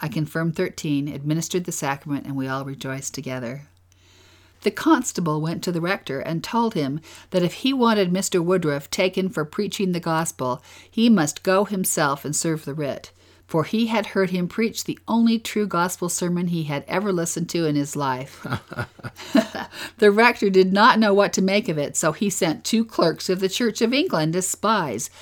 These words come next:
to attend the meeting and find out what we did preach. They both were pricked in their hearts,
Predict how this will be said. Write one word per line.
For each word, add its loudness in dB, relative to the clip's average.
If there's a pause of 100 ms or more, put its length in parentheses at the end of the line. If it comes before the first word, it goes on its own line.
(160)
to 2
attend 0
the -2
meeting -2 (220)
and -2
find 2
out -2
what -4
we -4
did -8
preach. -6 (380)
They 2
both -2
were -2
pricked -4
in 0
their 0
hearts, -4